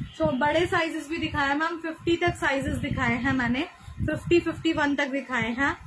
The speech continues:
शायद आप लेट आए हैं। ये देख लीजिए ऐसे रहेगा नेकलाइन, काफी प्रिटी, काफी प्रिटी। थर्टी फ़ोर है वैसे ये, बीवा थर्टी फ़ोर, मैरून कलर रहेगा,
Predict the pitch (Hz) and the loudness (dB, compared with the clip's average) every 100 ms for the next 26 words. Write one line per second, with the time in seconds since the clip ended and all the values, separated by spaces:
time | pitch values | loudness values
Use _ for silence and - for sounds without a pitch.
0 | - - - 320 294 302 311 302 277 247 | -12 -12 -6 0 0 2 0 2 0 0
1 | 240 220 202 - - 240 269 285 294 294 | 0 -6 -6 -8 -8 -6 -4 -2 -2 -2
2 | 320 - 339 320 320 302 294 294 277 285 | -2 0 0 0 -2 -2 -2 -2 -2 -4
3 | 269 - 269 269 330 381 - - - - | -4 -6 -2 -2 -4 -4 -6 -6 -14 -2
4 | 285 285 339 320 320 320 320 330 - - | 0 0 -2 -6 -2 0 0 0 -2 -8
5 | - - - - - 285 285 330 320 320 | -10 -12 -14 -12 -2 0 0 -2 0 0
6 | 320 320 330 - - - - - _ _ | 0 0 0 -2 -4 -14 -14 -20 _ _
7 | - - - - - 311 311 349 339 339 | -20 -18 -16 -16 -8 -2 0 0 -4 -4
8 | 339 349 320 320 302 302 311 302 247 294 | -4 -4 -4 -2 -4 -2 -2 -2 -2 -2
9 | 311 311 302 302 - 311 339 339 311 277 | -2 0 -2 -2 -4 -2 -4 -4 -4 -4
10 | 302 320 320 285 285 294 285 285 277 294 | -4 -4 -4 -6 -6 -4 -6 -6 -2 -2